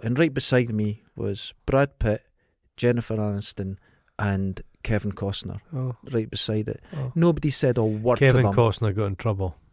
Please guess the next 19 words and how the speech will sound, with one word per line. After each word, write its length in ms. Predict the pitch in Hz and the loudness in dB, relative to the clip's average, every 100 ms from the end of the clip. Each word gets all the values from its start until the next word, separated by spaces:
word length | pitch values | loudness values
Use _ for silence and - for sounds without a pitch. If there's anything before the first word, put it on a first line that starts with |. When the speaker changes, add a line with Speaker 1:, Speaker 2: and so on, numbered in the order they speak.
| _ _ 110 | _ _ -4
Speaker 1:
Oh, 80 | 107 | -2
what's 220 | 123 - | 0 0
he 80 | 110 | -2
done? 400 | 110 98 95 - | 0 0 -2 -2
Speaker 2:
Well, 140 | 139 131 | 4 6
no, 100 | 147 | 6
this 180 | 139 123 | 4 0
is 120 | 107 | 0
you, 160 | 131 | 0
'cause 160 | - 113 | 2 2
he 80 | 117 | 4
was 100 | 123 | 2
at 160 | 127 | 2
the 60 | 117 | 2
Old 200 | 113 104 | 2 -2
Course 280 | - 104 - | -4 -4 -4
Hotel 380 | 98 - 110 104 | -6 -2 0 0
and 120 | 98 | 0
he, 140 | 98 | -2